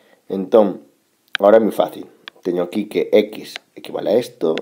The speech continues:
esta X equivale a esto, por tanto, podo decir que,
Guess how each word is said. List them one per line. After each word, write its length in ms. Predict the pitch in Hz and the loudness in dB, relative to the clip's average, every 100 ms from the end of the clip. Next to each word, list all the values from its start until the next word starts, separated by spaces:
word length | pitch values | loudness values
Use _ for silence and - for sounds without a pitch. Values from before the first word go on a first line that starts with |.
| - | -12
esta 200 | - 82 | -10 -6
X 240 | 87 - - | -6 -10 -16
equivale 320 | - 85 82 | -12 -6 -2
a 40 | |
esto, 280 | 117 - 143 | -2 0 -4
por 80 | - | -4
tanto, 400 | - 104 131 117 - - _ _ - | -8 -2 -2 -2 -6 -20 _ _ 4
podo 560 | 107 113 131 - - - | 6 8 6 2 -12 -14
decir 480 | 87 87 123 120 110 | -10 -6 -2 -2 -2
que, 480 | - 113 113 175 | 4 4 4 -2